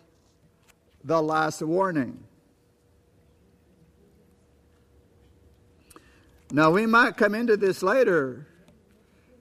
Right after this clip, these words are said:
but if that last moment of time is to warn the world,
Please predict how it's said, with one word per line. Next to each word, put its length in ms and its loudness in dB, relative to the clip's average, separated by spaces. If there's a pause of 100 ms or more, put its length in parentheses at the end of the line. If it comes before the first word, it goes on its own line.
(1300)
but 320 -2
if 240 -2
that 300 6
last 540 2
moment 440 -4
of 120 -8
time 760 -4 (960)
is 140 -8
to 120 -4
warn 400 0
the 80 -4
world, 640 0